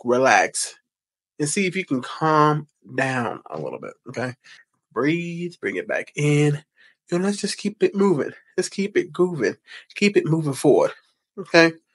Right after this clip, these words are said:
Um, that's not a, there's not a whole lot I wanna <laughs> say on that situation. I just really wanna just get, emphasize that point of, Shannon, it's time we start moving forward. We stop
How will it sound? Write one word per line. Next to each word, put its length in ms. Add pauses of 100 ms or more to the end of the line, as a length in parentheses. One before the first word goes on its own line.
(560)
Um, 340 (1300)
that's 180
not 340
a, 40
there's 120
not 120
a 60
whole 260
lot 120
I 40
wanna 200
<laughs> 0
say 260
on 120
that 140
situation. 520 (300)
I 40
just 180
really 280
wanna 220
just 200
get, 260
emphasize 480
that 180
point 260
of, 140
Shannon, 400 (240)
it's 120
time 260
we 140
start 280
moving 240
forward. 340
We 120
stop 320